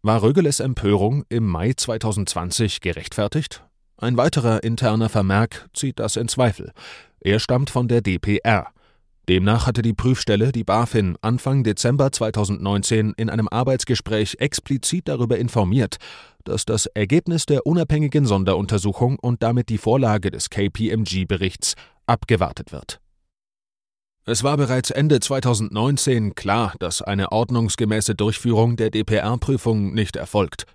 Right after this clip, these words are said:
es sei denn, man versteht Warten auf K P M G und Tee trinken als eine ordnungsgemäße Durchführung einer Prüfung, kritisierte linken Finanzexperte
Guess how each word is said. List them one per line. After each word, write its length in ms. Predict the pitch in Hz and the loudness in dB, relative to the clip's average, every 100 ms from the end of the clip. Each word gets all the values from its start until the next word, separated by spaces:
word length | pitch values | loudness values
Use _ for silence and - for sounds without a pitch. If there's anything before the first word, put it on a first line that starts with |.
| _ | _
es 160 | - - | -2 2
sei 140 | 143 | 4
denn, 200 | 151 147 | 4 4
man 160 | 123 120 | 2 -2
versteht 480 | - 117 120 113 - - - - | -2 -2 2 0 -2 -16 -20 -10
Warten 460 | 78 95 135 117 | -2 0 0 0
auf 220 | 101 92 - | 0 -2 -2
K 220 | 107 95 | 0 0
P 180 | 101 92 | 0 0
M 140 | 92 | -2
G 280 | 90 120 139 | 0 0 2
und 220 | 107 104 | -2 -6
Tee 220 | - 156 | 0 0
trinken 500 | - 110 95 101 87 - | 0 -2 -2 -6 -6 -6
als 240 | 104 95 | -6 -4
eine 240 | - 90 - | -4 -6 0
ordnungsgemäße 840 | 107 113 104 95 107 95 98 98 | 0 0 -2 -2 -2 0 0 -2
Durchführung 600 | 78 104 98 107 95 90 80 | 0 0 0 0 0 0 -2
einer 200 | 95 - | -6 -4
Prüfung, 480 | - 107 92 67 - - - - _ _ | -2 -2 -2 -6 -14 -20 -20 -20 _ _
kritisierte 560 | - 107 98 117 - 104 | -4 0 0 0 2 2
linken 500 | 87 131 - 113 104 | 2 -2 0 -2 0
Finanzexperte 1040 | 101 87 95 - - - 92 - 92 | -2 -2 -4 -6 -6 -2 -4 -2 -4